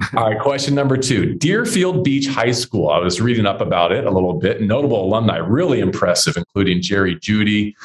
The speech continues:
Speaker 2: Denver Broncos, former Michigan quarterback Denard Robinson, Shoelace, one of my favorite college players, even though I went to Notre Dame, go figure.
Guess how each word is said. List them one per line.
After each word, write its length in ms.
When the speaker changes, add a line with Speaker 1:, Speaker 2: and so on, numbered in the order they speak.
Speaker 2:
Denver 180
Broncos, 500
former 180
Michigan 480
quarterback 380
Denard 320
Robinson, 580
Shoelace, 460
one 80
of 60
my 100
favorite 400
college 320
players, 380
even 120
though 100
I 60
went 120
to 80
Notre 240
Dame, 200
go 140
figure. 420